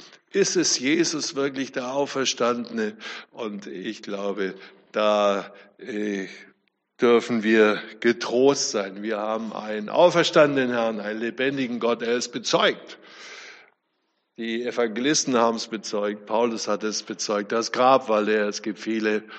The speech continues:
Beweise in Anführungszeichen. Jesus lebt und er ist Menschen begegnet und er will uns heute begegnen. Er will uns mit all dem ausrüsten, was wir brauchen,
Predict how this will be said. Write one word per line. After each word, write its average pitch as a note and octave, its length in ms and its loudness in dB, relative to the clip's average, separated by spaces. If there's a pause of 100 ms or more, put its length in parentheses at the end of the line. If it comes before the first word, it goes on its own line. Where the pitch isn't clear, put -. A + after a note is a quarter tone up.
(960)
Beweise A#2+ 580 6
in A2 120 4
Anführungszeichen. G2+ 1200 0 (480)
Jesus A#2+ 800 0 (160)
lebt - 540 2
und G2 240 -2
er G2+ 140 -4
ist - 180 -6
Menschen A2 420 0
begegnet C#3 580 0
und G#2 220 -12
er A#2+ 380 -4
will A2 160 -6
uns A#2+ 280 -10
heute A#2+ 360 -2
begegnen. G#2+ 760 -4 (380)
Er A2 180 -6
will G#2 160 0
uns G#2 240 -4
mit G#2 220 -8
all C#3 420 4
dem C3 300 2
ausrüsten, A2+ 800 -2
was F#2+ 240 -6
wir G2 100 -6
brauchen, B2+ 580 4